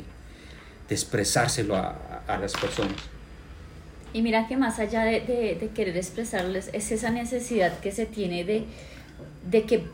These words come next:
Speaker 2: pronto, que pronto volvamos a, al camino, a las sendas de rectitud, que busquemos los caminos antiguos y volvamos a su palabra.
Speaker 1: Sí, es el, el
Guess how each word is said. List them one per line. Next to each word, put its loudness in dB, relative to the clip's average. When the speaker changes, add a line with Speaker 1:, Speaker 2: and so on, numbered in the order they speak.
Speaker 2:
pronto, 6
que 0
pronto 4
volvamos 2
a, 2
al 0
camino, 2
a 2
las 0
sendas 2
de 6
rectitud, 4
que 4
busquemos 2
los 0
caminos 0
antiguos 0
y 2
volvamos 2
a -2
su -6
palabra. 0
Speaker 1:
Sí, 6
es 0
el, -2
el 2